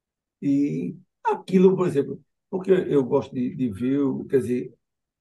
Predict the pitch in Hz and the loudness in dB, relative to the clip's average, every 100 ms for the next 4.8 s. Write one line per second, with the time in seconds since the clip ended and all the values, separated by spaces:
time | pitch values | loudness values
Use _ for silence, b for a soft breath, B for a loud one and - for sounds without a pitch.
0 | _ _ _ _ _ 190 190 120 117 127 | _ _ _ _ _ 4 4 2 2 2
1 | 135 139 165 151 - 151 139 127 127 120 | 2 0 -4 -6 -6 -8 -2 2 2 2
2 | 120 113 95 - _ _ _ - 147 139 | 0 -2 -6 -16 _ _ _ -4 -4 -2
3 | 135 139 127 151 - - 139 - 180 151 | -2 2 4 2 0 -2 -2 -4 -10 -6
4 | 165 - 127 123 123 123 117 - | -6 -2 2 2 2 0 -6 -16